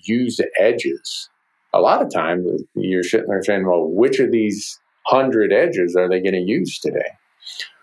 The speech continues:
Whereas in the really thick parts where, where I've hunted, there aren't very many edges. So the edges that are there become even more valuable to the elk and therefore more value to your strategy of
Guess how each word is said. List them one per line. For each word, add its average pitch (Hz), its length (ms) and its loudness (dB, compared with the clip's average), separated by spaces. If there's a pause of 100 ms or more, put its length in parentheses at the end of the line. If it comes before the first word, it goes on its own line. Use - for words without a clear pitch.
(180)
Whereas 120 360 4
in 120 100 2
the 113 80 2
really 113 320 2
thick - 420 0
parts 82 480 0
where, 87 260 2 (280)
where 85 320 2
I've 80 220 0 (100)
hunted, 85 400 -2 (600)
there 104 200 4
aren't 120 260 2
very 104 240 2
many 92 360 0
edges. 87 400 0
So 123 160 4
the - 160 4
edges 143 460 2
that 98 240 4
are 113 260 4
there 156 220 4
become 107 360 0
even 101 300 0
more 101 260 2
valuable 90 640 2
to 92 140 2
the 85 220 2
elk 117 300 2 (380)
and 98 160 0
therefore 90 420 0
more 87 260 0
value 85 500 2 (340)
to 104 100 0
your 82 200 0
strategy 85 560 0
of 71 100 -4